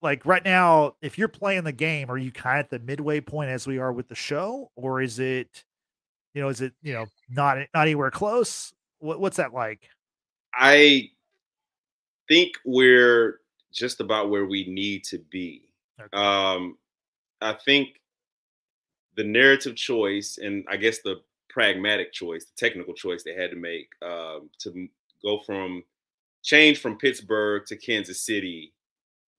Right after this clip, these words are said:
Speaker 2: like, literally puts them on pace to where they're supposed to be, like, going to,
Speaker 1: Yeah.
Speaker 2: basically they have to make it to Wyoming.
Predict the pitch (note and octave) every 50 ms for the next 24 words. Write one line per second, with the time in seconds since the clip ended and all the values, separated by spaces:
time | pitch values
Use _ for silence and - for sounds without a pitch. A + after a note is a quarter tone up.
0 | _ _ _ _ _ _ _ _ A2 A2+ G#2 F#2+ F#2 - - E2 F#2 G2 G2+ -
1 | _ _ _ - G2+ A#2 D#3 E3+ D#3+ C3+ A2+ G#2 G#2 - - C#3+ B2+ - - -
2 | G#2+ G2 G2 F#2 G2 F#2+ F#2 F#2 - A2 G2+ F#2+ F2+ - - G2 F#2+ F#2 F2+ F2
3 | E2+ - - - G#2 F2 E2+ - F2+ F#2 B2 A2+ F2 F2 F2 E2+ E2 E2+ F#2 G2
4 | F#2+ F#2 F2+ F2 - F2+ F2 A2+ G#2+ G2+ G#2+ A2+ A2 - - G2 F#2 F#2 F#2 F#2+
5 | - - F#2 F2+ F2+ F2+ F2 - F2 F2 E2+ D#2 E2+ G2 G#2 G2+ F#2 F2+ E2